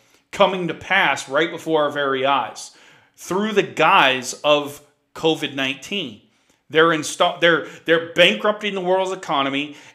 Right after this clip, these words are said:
Everyone, including Time Magazine now, is talking about the global reset. They're like, "Oh, this is the time. We have to do this. This is the right time to do this." And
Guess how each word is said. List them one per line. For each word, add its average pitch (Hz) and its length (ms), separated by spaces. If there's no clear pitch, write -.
Everyone, 190 580
including 202 680
Time 226 300
Magazine 196 640
now, 123 380
is 156 180
talking 180 320
about 165 300
the 151 60
global 165 560
reset. 160 640
They're 185 160
like, 170 260
"Oh, 214 560
this 208 240
is 214 120
the 202 100
time. 196 400
We 170 100
have 180 320
to 175 100
do 180 200
this. 156 240
This 165 120
is 160 120
the 170 120
right 165 320
time 165 260
to 147 60
do 160 220
this." 123 340
And 143 500